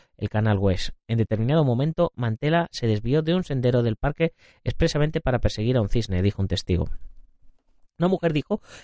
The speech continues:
que Mantela comenzó a reír cuando vio cómo ella reaccionaba ante sus ataques, informó, eh, la W F Televisión. Sin embargo, el sospechoso no solo atacó a los cisnes. De acuerdo con la policía, Mantela también le pegó una patada a un pato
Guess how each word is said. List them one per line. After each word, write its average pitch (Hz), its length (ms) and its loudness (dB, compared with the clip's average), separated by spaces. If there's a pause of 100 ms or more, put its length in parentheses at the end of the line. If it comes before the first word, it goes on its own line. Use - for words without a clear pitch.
que 123 120 -4
Mantela 120 340 0
comenzó 127 320 -2
a 180 40 4
reír 160 240 0
cuando 131 280 0
vio 160 180 2
cómo 185 300 0
ella 180 160 2
reaccionaba 143 540 0
ante 131 180 -4
sus - 180 -6
ataques, 110 440 -2
informó, 117 480 0 (480)
eh, 110 260 0
la 107 80 0
W 135 540 0 (100)
F 135 420 -2
Televisión. 101 520 0 (300)
Sin 123 200 -2
embargo, 131 420 2 (360)
el 135 100 2
sospechoso 131 540 0
no 165 100 -2
solo 143 220 0
atacó 120 240 -4
a - 20 2
los 131 160 0
cisnes. 95 460 -4
De 110 80 -2
acuerdo 175 240 0
con 170 100 -4
la 151 80 0
policía, 170 460 -2 (320)
Mantela 160 320 0
también 165 220 0
le 156 100 2
pegó 147 160 0
una 143 120 2
patada 151 300 0
a 131 40 4
un 120 100 -2
pato 190 400 -2